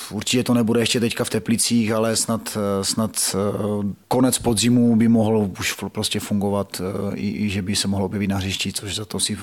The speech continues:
všichni si to samozřejmě přejem. Ale hlavně to bude o něm, a aby, aby prostě to dobře dolečil, a protože když je to samozřejmě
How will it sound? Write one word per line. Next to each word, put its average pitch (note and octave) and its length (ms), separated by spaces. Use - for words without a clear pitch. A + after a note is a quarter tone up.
všichni G2 280
si - 60
to G#2+ 100
samozřejmě G#2 380
přejem. G#2 400
Ale A2 240
hlavně A2 280
to A#2 100
bude A#2 180
o G2+ 100
něm, G#2+ 260
a G#2 120
aby, G2 320
aby G2 180
prostě G2+ 580
to B2 100
dobře G#2+ 240
dolečil, A2 640
a G2+ 100
protože G#2+ 340
když G2+ 140
je G#2+ 80
to G#2+ 100
samozřejmě A2 600